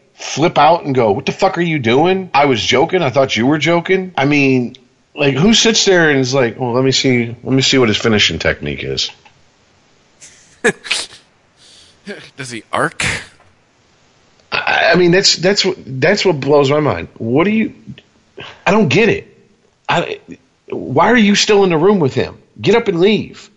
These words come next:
Speaker 1: None of them said he forced himself on him. None of them said he pulled a Harvey and, like, loomed over them.
Speaker 2: <laughs>
Speaker 1: He's Louis C K. What power does he have over you, really?
Speaker 2: Did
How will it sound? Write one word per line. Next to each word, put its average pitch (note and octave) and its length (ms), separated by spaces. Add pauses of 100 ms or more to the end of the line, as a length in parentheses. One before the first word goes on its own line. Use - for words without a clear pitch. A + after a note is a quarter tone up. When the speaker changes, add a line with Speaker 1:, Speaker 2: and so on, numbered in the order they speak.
(100)
Speaker 1:
None E3 240
of A#3+ 80
them A3+ 160
said F3+ 180
he D#3 80
forced D3+ 340
himself F2+ 440
on D2 160
him. D#2 200 (300)
None D3+ 220
of G#3+ 80
them G#3+ 140
said F3+ 220
he D#3 100
pulled D3 220
a A#2+ 80
Harvey A#2+ 460
and, F#2 140
like, E2+ 220
loomed B2+ 460
over A#2 360
them. E2+ 360 (160)
Speaker 2:
<laughs> - 160
Speaker 1:
He's D#3+ 320
Louis D#3 440
C E3+ 280
K. A#2 460
What G#2 300
power C#3 380
does B2 160
he A#2+ 120
have A#2 320
over F2 260
you, D#2+ 200
really? F2 440
Speaker 2:
Did A2+ 60